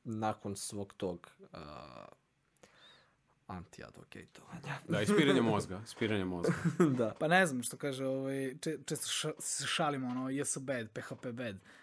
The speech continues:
Speaker 3: Ovaj, ni-, što se tiče tog advocata, pa dobro,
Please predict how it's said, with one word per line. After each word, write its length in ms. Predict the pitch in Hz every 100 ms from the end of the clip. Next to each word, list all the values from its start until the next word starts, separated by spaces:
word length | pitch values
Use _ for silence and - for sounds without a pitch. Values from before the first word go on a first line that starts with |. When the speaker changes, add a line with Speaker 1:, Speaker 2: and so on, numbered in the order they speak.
| - -
Speaker 3:
Ovaj, 840 | 127 127 120 131 127 127 123 113 - 90 71 -
ni-, 840 | 131 143 135 147 151 151 151 147 147 - - - _ _ _ _ _ _ _ _
što 120 | -
se 60 | -
tiče 200 | 214 -
tog 140 | 208 170
advocata, 580 | 185 226 175 185 185 165
pa 200 | - 185
dobro, 360 | 180 165 180